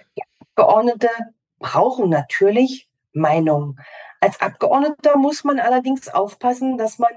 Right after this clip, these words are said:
sich nicht nur eine Meinung anhört. Das heißt, das hab ich als Betriebsrätin gelernt, wenn man ein Problem auf den Tisch bekommt,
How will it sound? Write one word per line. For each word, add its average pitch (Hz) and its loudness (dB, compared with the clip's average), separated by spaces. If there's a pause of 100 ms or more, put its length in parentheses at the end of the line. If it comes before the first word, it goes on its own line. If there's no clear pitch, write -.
(120)
sich 226 -16
nicht 247 -10
nur 262 0
eine 196 0
Meinung 160 -6
anhört. 143 -8 (140)
Das - -4
heißt, 190 2 (320)
das 214 -2
hab 233 -8
ich - -6
als 175 0
Betriebsrätin 247 -4 (460)
gelernt, 208 2 (480)
wenn 190 -2
man 214 0
ein 202 -6
Problem 226 -4
auf 262 -4
den 247 -8
Tisch 285 -8
bekommt, 233 -2